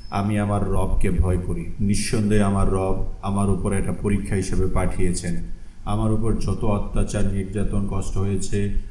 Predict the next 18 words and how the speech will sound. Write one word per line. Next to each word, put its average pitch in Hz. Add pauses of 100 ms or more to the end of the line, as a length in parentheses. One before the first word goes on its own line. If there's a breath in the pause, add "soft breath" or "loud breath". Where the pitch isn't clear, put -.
আমি 110
এর 107
বিনিময়ে 104
আরেকজনের 104
সাথে 98
একই 95
কাজ 101
করতে 120
যাব 87
না।" - (300 loud breath)
আর 98 (140)
এই 110
লক্ষণ 101
যদি 101
আপনার 101
মধ্যে 101
প্রকাশ 98
পায়, 98